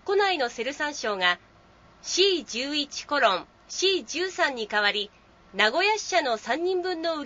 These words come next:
上金額の範囲になりました。では、エンターキーで確定しましょう。セル内に平均値二百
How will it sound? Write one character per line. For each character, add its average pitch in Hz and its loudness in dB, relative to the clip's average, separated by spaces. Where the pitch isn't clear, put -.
上 349 2
金 359 -4
額 294 -4
の 196 -2
範 240 -2
囲 220 -6
に 180 -8
な 165 -4
り 180 -6
ま 185 -2
し - -10
た。 180 4
で 349 2
は、 277 8
エ 262 6
ン 349 -2
タ 453 2
ー - -8
キ 349 -2
ー - -2
で 220 4
確 - -10
定 269 0
し 247 -6
ま 247 0
し - -4
ょ 233 2
う。 - -8
セ 262 4
ル 392 4
内 381 4
に 226 -6
平 320 4
均 320 -6
値 - -4
二 220 0
百 302 0